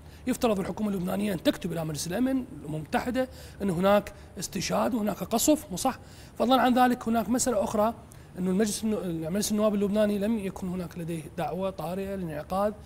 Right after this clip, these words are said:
هذه المسألة مهمة لأنها تعطي رسالة واضحة على وحدة الشعب اللبناني.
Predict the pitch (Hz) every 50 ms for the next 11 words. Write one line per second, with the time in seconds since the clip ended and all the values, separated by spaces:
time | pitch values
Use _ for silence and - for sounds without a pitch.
0 | - - - - - - - 196 226 240 254 247 240 254 240 - 254 233 233 220
1 | 208 180 214 294 269 220 147 135 - - - - - - - 170 190 208 226 233
2 | 220 214 269 220 - - 233 208 196 196 - - 220 214 202 190 185 180 190 220
3 | 214 196 170 156 - - 180 160 156 180 185 180 196 202 - 214 - - - -
4 | 202 196 202 214 233 202 240 277 262 214 156 139